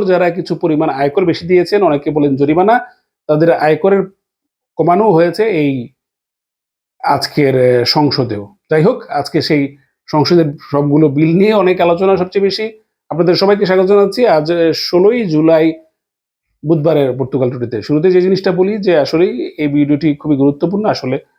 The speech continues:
আপনাদের জন্যই কিন্তু এটি নিয়ে আসি, যাতে আপনারা পর্তুগাল সম্পর্কে জানতে পারেন। তো আশা করছি আপনিও যুক্ত হবেন আমার এই কর্মকাণ্ডের সাথে, ভিডিওটি শেয়ার করে সবাইকে দেখার সুযোগ করে দিবেন। আমরা যদি একজন শেয়ার করি, দেখুন না,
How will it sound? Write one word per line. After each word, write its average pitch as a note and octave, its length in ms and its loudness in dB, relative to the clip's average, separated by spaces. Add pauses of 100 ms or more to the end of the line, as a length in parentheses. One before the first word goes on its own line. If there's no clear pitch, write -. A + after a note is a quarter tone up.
(200)
আপনাদের C#3 300 0
জন্যই D3 360 4
কিন্তু D3 380 -2
এটি C3+ 140 -4
নিয়ে C3 200 0
আসি, D#3 160 -2
যাতে D3 160 0
আপনারা B2 220 -4
পর্তুগাল C#3+ 340 -4
সম্পর্কে C#3+ 280 -4
জানতে B2+ 220 0
পারেন। C3+ 240 -2 (640)
তো B2+ 160 4
আশা B2+ 200 0
করছি C#3+ 220 2
আপনিও D#3+ 220 2
যুক্ত D3+ 220 -2
হবেন E3 200 2
আমার D3 220 2
এই D3 80 2
কর্মকাণ্ডের D3+ 420 0
সাথে, E3+ 220 -2
ভিডিওটি C3+ 280 0
শেয়ার C#3 220 0
করে D3 160 0
সবাইকে C3+ 320 -2
দেখার C3 200 -2
সুযোগ E3 220 -6
করে F3+ 180 -2
দিবেন। F3+ 200 0
আমরা - 460 -8
যদি D3+ 120 2
একজন C#3+ 300 2
শেয়ার D3+ 260 0
করি, C#3+ 180 -2
দেখুন B2 260 -4
না, B2 120 -6